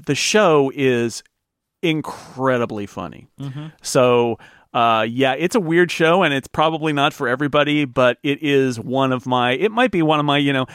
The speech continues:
Speaker 1: actually, I would, I would go out on a limb here and say that I think the three shows that we're nominating here are my three favorite T V shows right now.
Speaker 2: Hmm.
Speaker 1: So, uh, we can pick,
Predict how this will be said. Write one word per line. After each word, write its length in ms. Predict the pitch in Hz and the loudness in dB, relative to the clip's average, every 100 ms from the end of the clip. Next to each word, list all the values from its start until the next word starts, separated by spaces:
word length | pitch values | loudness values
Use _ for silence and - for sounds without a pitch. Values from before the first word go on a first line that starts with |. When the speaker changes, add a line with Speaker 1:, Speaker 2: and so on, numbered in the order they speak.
| - | -6
Speaker 1:
actually, 440 | 170 208 208 147 - _ _ _ _ - | -4 -2 -2 -2 -6 _ _ _ _ -2
I 80 | |
would, 260 | 190 202 143 | 0 0 -2
I 80 | 151 | 0
would 100 | 175 | 0
go 160 | 170 156 | 2 4
out 160 | 147 | 4
on 80 | 151 | 2
a 80 | 143 | -2
limb 160 | 139 156 | -2 0
here 200 | 160 170 | 0 -2
and 140 | 139 | -2
say 160 | 147 139 | -2 0
that 120 | 127 | 0
I 80 | 123 | -2
think 180 | 165 | -4
the 80 | 151 | -6
three 520 | - 135 147 151 160 - _ | -8 -4 0 0 -2 -6 _
shows 520 | - 135 131 147 151 | -4 0 2 2 0
that 140 | 123 123 | -4 -4
we're 140 | 120 | -4
nominating 540 | 110 101 135 139 151 | -4 -4 -2 -2 -2
here 380 | 156 151 156 165 - _ _ - | -2 -2 -2 -4 -10 _ _ 0
are 140 | 131 | 0
my 160 | 135 127 | 0 -4
three 300 | - 147 160 | -4 -6 -2
favorite 340 | 127 113 110 | -2 -2 -6
T 140 | - | -10
V 100 | 104 | -10
shows 320 | 107 104 101 - | -10 -12 -12 -12
right 160 | 92 | -14
now. 240 | - - - _ - _ _ _ _ - | -14 -20 -20 _ -20 _ _ _ _ -14
Speaker 2:
Hmm. 120 | 127 104 - | -14 -14 -10
Speaker 1:
So, 560 | - - 185 135 127 - - - - | -4 2 4 4 2 -2 -12 -20 -4
uh, 280 | 131 113 110 - | 0 0 0 -2
we 120 | 185 | -2
can 160 | 185 160 | 0 0
pick, 440 | - 156 117 - | 0 0 -2 -10